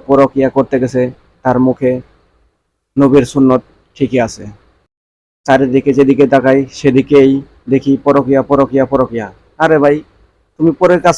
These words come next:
কেন করতে যাও? নিজের কাজ করতে পারো না তুমি? কেন তুমি পরের কাজ করতে যাবা? নিজের কাজ বাদ দিয়ে পরের কাজ করতে যাও, এটার নাম হলো পরকীয়া। তোমার দুইটা বড় বড় সন্তান আছে,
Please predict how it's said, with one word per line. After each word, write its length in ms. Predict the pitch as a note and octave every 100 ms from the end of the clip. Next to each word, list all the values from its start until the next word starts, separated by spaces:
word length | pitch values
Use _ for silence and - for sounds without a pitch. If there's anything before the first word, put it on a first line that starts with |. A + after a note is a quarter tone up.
| -
কেন 120 | D#3 C#3+
করতে 160 | C3+ A#2+
যাও? 120 | A2+ A2 - -
নিজের 220 | D3 E3 D#3
কাজ 100 | D#3+ -
করতে 160 | D3 D#3
পারো 120 | D3+ D3+
না 60 | C#3+
তুমি? 140 | E3 G3 _ _ _ _
কেন 120 | D#3 D3+
তুমি 140 | D#3 C3+
পরের 180 | D3 D3 C#3+
কাজ 120 | C3+ -
করতে 160 | A#2 A#2+
যাবা? 180 | G#2+ G#2+ G#2 _ _ _ _ _ _ _ _ _ _ _ _ _ _ _ _ _ _
নিজের 240 | C#3 D3 D3
কাজ 100 | D3+ C3 B2+
বাদ 120 | C3+ B2+
দিয়ে 140 | C#3+ C3
পরের 200 | C#3+ C#3 C#3
কাজ 100 | C3+ - _
করতে 240 | C#3 - C#3+ C3
যাও, 140 | C#3 - _ _ -
এটার 180 | C3+ C3 C3+
নাম 80 | C3
হলো 140 | B2+ B2+
পরকীয়া। 400 | C3 B2 - A2 F#2+ - _ _ _ _ _ _ _ _ _ _ _ _ _ _ _ _
তোমার 200 | C3+ C3+ B2
দুইটা 200 | C3 C3
বড় 100 | C3 C3
বড় 100 | B2+ B2+
সন্তান 240 | C3 B2+ B2+ B2+
আছে, 160 | B2